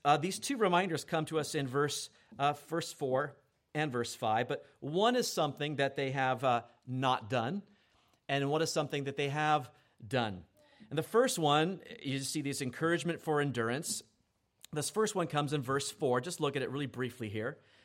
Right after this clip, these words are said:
Verse four says, "You have not yet resisted to bloodshed, striving against sin." <clears throat>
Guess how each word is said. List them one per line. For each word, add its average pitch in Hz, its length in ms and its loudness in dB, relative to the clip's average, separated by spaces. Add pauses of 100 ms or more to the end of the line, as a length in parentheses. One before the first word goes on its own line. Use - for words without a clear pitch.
(160)
Verse 156 300 0
four 139 260 2
says, 135 480 0 (180)
"You 160 160 -2
have 160 180 2
not 160 360 0
yet 170 260 2
resisted 151 680 -4
to 143 120 -2
bloodshed, 117 760 -2 (560)
striving 127 540 0
against 104 360 -8
sin." 98 300 -8 (1400)
<clears throat> - 100 4